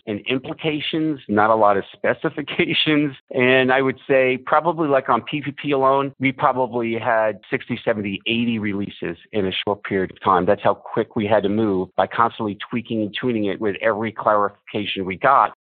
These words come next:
But at the same time, giving our clients something that they could see and understand 'cause they're dying for information. And then marketing, um, product got together, and really,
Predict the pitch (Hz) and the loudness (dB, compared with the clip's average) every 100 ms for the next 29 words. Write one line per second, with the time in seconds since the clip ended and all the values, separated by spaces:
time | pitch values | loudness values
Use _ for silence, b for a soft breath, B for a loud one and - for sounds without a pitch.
0 | _ - 95 117 - 131 120 127 120 113 | _ -10 -8 -8 -4 -2 0 2 2 2
1 | 104 - 120 117 113 107 98 - 147 123 | -2 -4 -2 0 0 -2 -2 0 2 2
2 | - 117 110 107 101 104 107 107 - - | 0 -4 -2 -4 -2 -4 -6 -8 -14 -4
3 | 143 117 113 104 98 - 139 117 113 98 | -2 0 0 0 -4 0 2 2 -2 -4
4 | 101 90 - 104 110 117 101 95 98 92 | -4 -2 2 4 6 4 2 0 -2 -2
5 | 90 87 87 95 - 64 - _ _ _ | -2 -4 -4 -4 -6 -8 -10 _ _ _
6 | _ 123 117 120 120 123 143 143 135 123 | _ 0 4 4 4 4 4 2 -2 -2
7 | 120 120 - 110 104 101 131 117 113 107 | -4 -6 -4 -2 -2 0 0 0 0 -2
8 | 104 101 107 110 104 101 - 110 107 120 | -2 -2 0 0 -2 -4 -2 0 0 0
9 | 131 127 110 107 | 2 2 2 -2